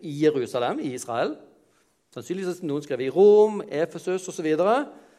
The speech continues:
hvor, eh, hvor apostlene endte opp. Men hvis de var skrevet der, og så fikk det riktig, det som er det vanskeligste å gjette, hvilke var de vanligste navnene?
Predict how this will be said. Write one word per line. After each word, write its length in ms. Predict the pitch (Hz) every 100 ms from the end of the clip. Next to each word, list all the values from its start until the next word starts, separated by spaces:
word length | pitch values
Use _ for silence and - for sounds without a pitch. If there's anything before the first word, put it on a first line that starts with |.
| _
hvor, 460 | - 135 143 143 143
eh, 160 | 139 135
hvor 140 | 123
apostlene 400 | 139 143 147 143
endte 180 | 135 196
opp. 220 | 277 - - _ _ _ _ _ _ _ _ _ _ _ _ _ _ _ _ _ _ _
Men 200 | 190 196 - - - _
hvis 240 | 156 170 -
de 60 | 185
var 80 | 185
skrevet 420 | 151 143 143 123
der, 280 | 180 240 - - _ _ _ _ _ _ _ _ _ _ 165
og 100 | 165
så 100 | 202
fikk 380 | - 302 - 214
det 160 | 233 - 254
riktig, 500 | - - 165 302 302 - - - _ _ _ _ _ - _ _ _ _ _ _ _ _ _ _ 135
det 220 | 208 254
som 180 | 220 202
er 80 | 175 190
det 180 | 214 285
vanskeligste 640 | 269 165 - - 240 240
å 40 |
gjette, 320 | 208 139 214 170
hvilke 320 | 254 220 170
var 140 | 214 220
de 80 | 220
vanligste 400 | 220 220 - 226
navnene? 380 | 254 208 -